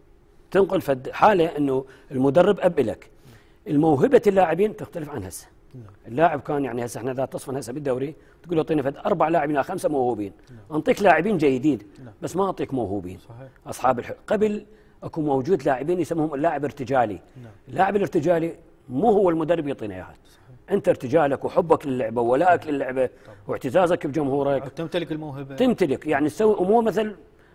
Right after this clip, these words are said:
Speaker 1: لاعب يمشي مثل أربعين يارده وسدد او دبل كيك.
Speaker 2: نعم.
Speaker 1: هاي مو المدرب يعطاك اياها،
Speaker 2: صحيح.
Speaker 1: اللاعب. فنجي على الوحده التدريبيه، كانت وحده التدريبيه مالتنا طبيعي يمكن يعرفون، احنا ما يمكن كان الكابتن يسويه.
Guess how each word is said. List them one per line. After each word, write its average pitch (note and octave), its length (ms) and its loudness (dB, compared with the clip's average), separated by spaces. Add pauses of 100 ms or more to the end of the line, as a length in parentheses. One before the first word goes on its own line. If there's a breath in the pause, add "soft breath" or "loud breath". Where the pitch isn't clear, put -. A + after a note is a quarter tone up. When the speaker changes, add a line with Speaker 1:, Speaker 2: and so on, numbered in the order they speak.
(200 soft breath)
Speaker 1:
لاعب E3 560 2 (160)
يمشي F#3 320 0
مثل E3 220 -2
أربعين E3 360 0
يارده F3+ 240 0
وسدد D3+ 440 -4
او E3 160 -4
دبل D#3+ 240 0
كيك. G3 340 -4 (160 loud breath)
Speaker 2:
نعم. A2+ 200 -20
Speaker 1:
هاي F#3+ 140 2
مو C4 120 4
المدرب D#3+ 300 4
يعطاك A2 320 -8
اياها، F2+ 120 -12
Speaker 2:
صحيح. - 320 -20
Speaker 1:
اللاعب. C3+ 320 0 (400 soft breath)
فنجي G#3 280 0
على G#3 120 0
الوحده E3+ 200 0
التدريبيه، B2+ 420 -2
كانت G#3 220 -8
وحده F3+ 160 -8
التدريبيه F#3 460 -4
مالتنا F3+ 280 -8
طبيعي D#3+ 320 -2
يمكن C#3 180 -4
يعرفون، C#3 380 -6 (400 loud breath)
احنا D3+ 140 -2
ما D#3 100 2
يمكن D3+ 200 -4
كان D3+ 200 -4
الكابتن C3 400 -2
يسويه. A#2+ 480 -2